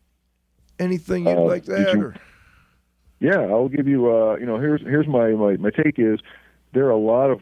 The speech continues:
Speaker 2: very committed people in the indoor environmental quality industry, and they're all trying to do good work,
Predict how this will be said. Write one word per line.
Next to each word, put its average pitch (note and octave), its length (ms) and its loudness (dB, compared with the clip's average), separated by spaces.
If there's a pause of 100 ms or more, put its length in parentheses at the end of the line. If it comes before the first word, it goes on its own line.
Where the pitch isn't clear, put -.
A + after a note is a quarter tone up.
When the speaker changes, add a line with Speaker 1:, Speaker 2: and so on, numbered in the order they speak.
Speaker 2:
very B2 600 -2
committed A2+ 400 0
people G#2 500 0
in F#2+ 200 0
the G2 140 2
indoor G#2 320 0
environmental G#2 360 2
quality G#2+ 420 0
industry, G#2+ 480 -4 (160)
and F2+ 340 -2
they're F#2 200 2
all G#2+ 160 0
trying G#2 320 -2
to G#2 100 -4
do G2 220 0
good G#2+ 200 -2
work, F#2 260 -2